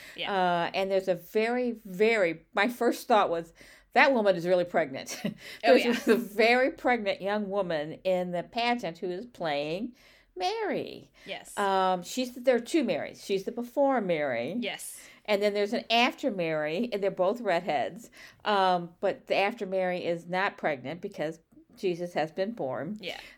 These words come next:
Speaker 2: But then, and during that first scene when they're talking about her, the before Mary does look like she's in pain. And I'm sitting there thinking,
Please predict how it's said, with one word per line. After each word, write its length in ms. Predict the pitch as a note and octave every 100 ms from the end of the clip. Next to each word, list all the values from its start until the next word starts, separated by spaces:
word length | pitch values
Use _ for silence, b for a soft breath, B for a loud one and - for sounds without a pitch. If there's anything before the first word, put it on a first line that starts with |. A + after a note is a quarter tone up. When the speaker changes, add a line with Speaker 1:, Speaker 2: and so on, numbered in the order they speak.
| -
Speaker 2:
But 200 | G#3 G3
then, 400 | A#3 A#3+ A#3 A#3
and 240 | A#3 A3 -
during 240 | C4+ G#4
that 200 | G#4 A#3+
first 380 | - C4+ D#4 -
scene 280 | - B3+ E3+
when 120 | F3
they're 180 | F3 F3+
talking 440 | F3 - A#3 B3 A#3+
about 320 | E3 D#3+ D3
her, 400 | - C#3 C3+ D3+ - b -
the 80 |
before 460 | F#3 F#3+ F#3+ A#3+ B3
Mary 480 | A3 G3 F#3 F#3 E3 _
does 340 | - G3+ A3+ A#3+
look 160 | G#3 G#3
like 120 | F#3+
she's 280 | - F#3+ F3
in 100 | E3
pain. 460 | - F#3+ D#3 C#3
And 120 | A2+ E3
I'm 140 | F#3+
sitting 280 | - D#4 D4
there 140 | A#3+
thinking, 480 | A3 A3 A3 G#3+ F#3